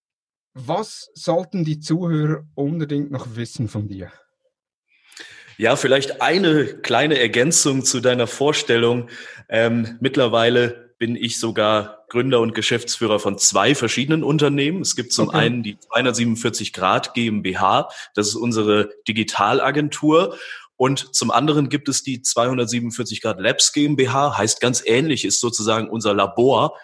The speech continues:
Speaker 2: Und in dieser Firma wird unsere Software hergestellt und vermarktet. Die Software
Speaker 1: Ja.
Speaker 2: nennt sich dirico I O. Ist ein bisschen kompliziert, aber es sind halt zwei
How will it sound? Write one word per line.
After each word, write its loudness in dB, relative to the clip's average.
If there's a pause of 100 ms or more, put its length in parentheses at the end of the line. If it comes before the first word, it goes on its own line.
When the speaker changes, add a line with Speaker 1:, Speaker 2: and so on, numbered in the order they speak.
(120)
Speaker 2:
Und -8
in -4
dieser 0
Firma 2
wird 2
unsere 0
Software 0
hergestellt 0
und -10
vermarktet. -4
Die -10
Software 0
Speaker 1:
Ja. 0
Speaker 2:
nennt -2
sich -10 (160)
dirico 2
I 4
O. 2 (200)
Ist -6
ein -4
bisschen 2
kompliziert, 2 (280)
aber 4
es 2
sind 0
halt -2
zwei 2